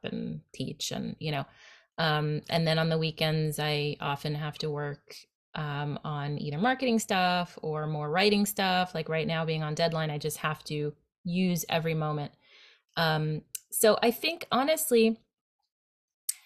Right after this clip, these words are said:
I think that that is the difference between,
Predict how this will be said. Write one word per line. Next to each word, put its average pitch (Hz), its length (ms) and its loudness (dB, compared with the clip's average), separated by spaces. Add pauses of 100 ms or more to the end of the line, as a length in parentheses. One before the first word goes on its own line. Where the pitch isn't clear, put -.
(360)
I 220 120 8
think 233 560 2
that 214 280 4
that 196 220 4
is 214 140 4
the 208 100 6
difference 180 520 0
between, 165 880 0